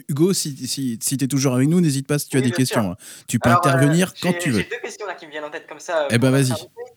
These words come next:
Speaker 2: Euh, la première, c'est en termes de, de calendrier, donc on sera en plein été, en
Speaker 1: Ouais.
Speaker 2: pleine période des Jeux Olympiques. Est-ce que c'était voulu ? Est-ce que c'est un pied de nez ? Est-ce que c'est l'idée de, de rassembler un peu un moment où, euh, il y aurait du sport, euh,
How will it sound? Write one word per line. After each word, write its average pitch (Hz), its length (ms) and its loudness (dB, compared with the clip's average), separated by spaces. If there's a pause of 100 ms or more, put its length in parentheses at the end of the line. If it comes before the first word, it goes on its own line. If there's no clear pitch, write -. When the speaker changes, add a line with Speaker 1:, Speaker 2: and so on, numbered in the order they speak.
(220)
Speaker 2:
Euh, 151 160 0
la 156 120 2
première, 202 360 -2
c'est 156 300 -8
en 147 140 -4
termes 160 300 -4
de, 143 320 -10
de - 20 -10
calendrier, 160 500 -2
donc 175 160 -6
on 156 80 -6
sera 156 180 2
en 180 80 2
plein 175 200 -4
été, 165 480 -6
en 170 100 4
Speaker 1:
Ouais. 202 60 0
Speaker 2:
pleine 220 180 2
période 190 300 0
des 170 80 -4
Jeux 170 160 -8
Olympiques. 170 260 -6
Est-ce 185 140 -8
que 214 80 -4
c'était 202 240 -6
voulu ? 220 500 -8 (220)
Est-ce 190 160 -2
que 202 100 -4
c'est 202 180 -4
un 165 120 2
pied 240 240 -8
de 202 100 -10
nez ? 226 240 -2 (220)
Est-ce 160 120 -6
que 190 80 -6
c'est 196 180 -4
l'idée 180 280 -2
de, 151 340 -2 (240)
de 151 120 0
rassembler 214 560 4
un 180 140 4
peu 196 140 0
un 170 80 2
moment 196 300 0
où, 170 260 -4
euh, 147 220 0
il 143 60 -8
y 165 40 -2
aurait 170 220 0
du 170 80 -12
sport, 175 380 0
euh, 147 100 2